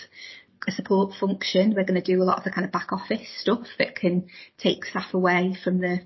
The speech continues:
you know, interactions with young people. So, um, you know, be that kind of day-to-day finances and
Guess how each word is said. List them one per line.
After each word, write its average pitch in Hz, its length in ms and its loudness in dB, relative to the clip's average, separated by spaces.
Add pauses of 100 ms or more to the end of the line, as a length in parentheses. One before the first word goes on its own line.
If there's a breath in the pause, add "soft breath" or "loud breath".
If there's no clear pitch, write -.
(160)
you 190 160 2
know, 175 80 -2
interactions - 680 -4
with 185 80 0
young 180 220 2
people. 185 520 0
So, 175 260 -2 (560 loud breath)
um, 170 420 2
you 196 100 4
know, 165 100 2
be 180 200 0
that - 220 -4
kind 175 180 0
of 165 60 -2 (160)
day-to-day 175 480 -2
finances 180 800 0
and 175 260 0